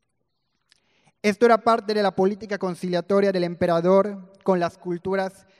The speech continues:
americanas que habitaban el país. Pretendía, a diferencia de gobiernos anteriores,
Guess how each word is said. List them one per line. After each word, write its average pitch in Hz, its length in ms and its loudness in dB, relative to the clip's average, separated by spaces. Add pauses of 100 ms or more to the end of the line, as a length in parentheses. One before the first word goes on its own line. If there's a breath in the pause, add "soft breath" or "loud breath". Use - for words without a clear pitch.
(180 soft breath)
americanas 185 880 -6 (240)
que 175 100 -4
habitaban 196 440 -4
el 175 120 -6
país. 175 560 -6 (460 soft breath)
Pretendía, 185 500 -2
a 214 40 -2
diferencia 208 520 -8
de 214 60 -4
gobiernos 202 460 -2
anteriores, 202 760 -6